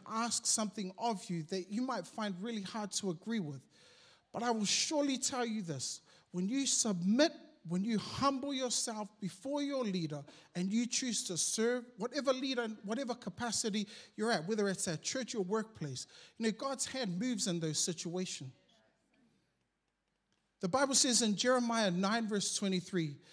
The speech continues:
this is what the Lord says, "Let not the wise boast of their wisdom,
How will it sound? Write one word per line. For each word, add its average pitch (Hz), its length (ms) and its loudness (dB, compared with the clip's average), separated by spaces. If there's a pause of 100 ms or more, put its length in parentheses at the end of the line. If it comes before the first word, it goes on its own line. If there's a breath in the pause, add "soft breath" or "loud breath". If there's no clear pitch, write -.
(200 loud breath)
this 269 180 6
is 311 160 4
what 311 160 -2
the 254 80 2
Lord 247 260 -2
says, 151 500 2 (760 soft breath)
"Let 220 200 2
not 220 280 -2
the 208 80 2
wise 214 540 0 (140)
boast - 540 4
of 160 180 -2
their 170 120 4
wisdom, 160 400 -2